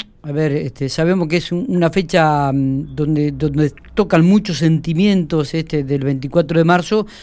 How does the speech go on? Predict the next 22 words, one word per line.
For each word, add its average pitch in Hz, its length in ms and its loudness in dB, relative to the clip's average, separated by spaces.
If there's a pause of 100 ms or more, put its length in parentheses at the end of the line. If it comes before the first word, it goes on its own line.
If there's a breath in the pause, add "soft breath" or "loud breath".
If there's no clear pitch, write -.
(260 loud breath)
y, 175 280 -4
y, 160 340 -2
bueno, 175 220 0
estuviste 202 500 -2
en 196 80 -2
esta, 208 260 0
en 196 80 0
esta, 170 440 2
mm, 160 220 -6
eh, 156 100 -8
conservatorio 165 880 0
de, 151 180 -2
de, 143 240 -6
de, 165 280 -14 (140)
de 147 200 -8
la 143 100 0
memoria. 190 460 2
Contanos 170 320 -2
un 180 100 -4
poco 165 720 -2
cómo 185 200 -6
surgió, 202 680 0